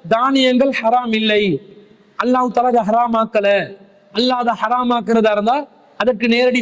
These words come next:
சான்றுகள் அல்லாஹ் இற-, இறக்கி இருப்பான். உஹில் என்ற வார்த்தை அறுத்தலை தான் குறிக்குது. அதான் அந்த காலத்தில் உள்ள நடைமுறை, அதான் மக்கள் அப்படி, அப்படிதான் புரிஞ்சு கொண்டாங்க. அதுக்கு மொழி ரீதியான சான்றுகள் இருக்குது. எனவே அதற்கு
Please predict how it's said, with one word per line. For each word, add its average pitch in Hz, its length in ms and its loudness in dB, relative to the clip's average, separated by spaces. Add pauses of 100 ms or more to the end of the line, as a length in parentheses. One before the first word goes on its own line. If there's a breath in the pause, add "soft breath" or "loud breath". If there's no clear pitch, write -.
சான்றுகள் 233 520 2
அல்லாஹ் 220 300 0
இற-, 208 140 -4 (120)
இறக்கி 226 280 0
இருப்பான். 202 380 0 (680)
உஹில் 262 380 4
என்ற 226 140 0 (100)
வார்த்தை 214 360 0 (440)
அறுத்தலை 247 420 0
தான் 233 180 -4
குறிக்குது. 196 400 2 (480)
அதான் 247 240 2
அந்த 233 140 4 (180)
காலத்தில் 233 360 -2
உள்ள 233 200 2
நடைமுறை, 202 440 0 (520)
அதான் 240 260 2
மக்கள் 233 340 -4
அப்படி, 220 160 -2 (240)
அப்படிதான் 220 380 0
புரிஞ்சு 254 280 0
கொண்டாங்க. 208 320 -2 (560)
அதுக்கு 226 280 0
மொழி 247 240 0
ரீதியான 240 380 0 (140)
சான்றுகள் 220 440 0
இருக்குது. 202 340 2 (540)
எனவே 240 260 0 (440)
அதற்கு 247 300 -2